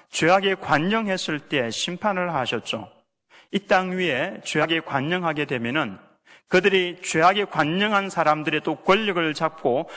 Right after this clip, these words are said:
또 그 일을 하고 있으면은 하나님께서 이 땅을 심판하시기 때문에 그렇습니다.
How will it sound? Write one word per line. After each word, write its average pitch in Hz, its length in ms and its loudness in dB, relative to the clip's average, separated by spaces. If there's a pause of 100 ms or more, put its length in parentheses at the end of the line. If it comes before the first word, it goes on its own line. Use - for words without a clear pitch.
(140)
또 208 200 4
그 - 140 0
일을 208 220 0
하고 185 260 0
있으면은 135 560 -4 (260)
하나님께서 196 640 2 (160)
이 220 80 -4 (160)
땅을 214 300 0
심판하시기 180 720 -2
때문에 156 400 -2
그렇습니다. 135 560 -4